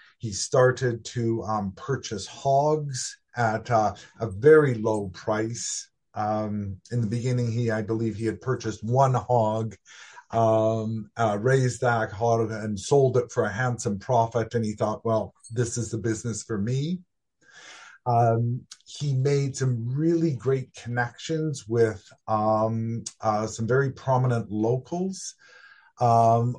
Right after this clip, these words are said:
Arthur Lazel, for example, who was an auctioneer in Calgary, um, whose,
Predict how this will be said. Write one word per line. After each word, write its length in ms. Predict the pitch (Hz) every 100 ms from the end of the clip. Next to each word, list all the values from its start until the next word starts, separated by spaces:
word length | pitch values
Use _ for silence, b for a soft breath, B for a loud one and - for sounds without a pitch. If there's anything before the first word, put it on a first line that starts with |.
| -
Arthur 340 | 131 120 135
Lazel, 680 | 110 127 135 180 170 175 170 -
for 200 | 151 139
example, 540 | - 143 143 165 151
who 100 | 123
was 140 | 117
an 100 | 117
auctioneer 920 | 113 127 127 - 123 117 131 147 156 -
in 360 | 120 131 127
Calgary, 800 | 127 - 127 127 139 156 170 165 _ b b b b
um, 640 | 113 113 113 117 117 120 - -
whose, 760 | 120 113 113 113 113 107 101